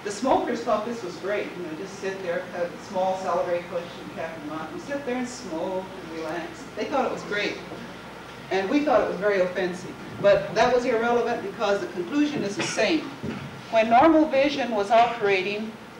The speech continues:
this corresponds to how much more was secreted as compared to a baseline resting level where there was no stimulation at all.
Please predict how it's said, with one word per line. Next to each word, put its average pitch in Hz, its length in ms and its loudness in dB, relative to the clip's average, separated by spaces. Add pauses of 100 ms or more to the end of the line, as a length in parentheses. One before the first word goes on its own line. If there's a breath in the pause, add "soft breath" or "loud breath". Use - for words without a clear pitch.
(140)
this 285 400 2
corresponds 220 720 4
to 202 120 -8
how 240 180 4
much 262 300 0
more 233 240 4
was 202 160 0
secreted 214 640 0
as 180 240 2
compared 208 600 2
to 175 160 -2
a 165 60 2
baseline 202 680 0
resting 190 440 0
level 170 300 2
where 180 120 -2
there 165 80 -4
was 165 160 -4
no 196 140 0
stimulation 180 640 -2
at 160 100 -2
all. 165 260 2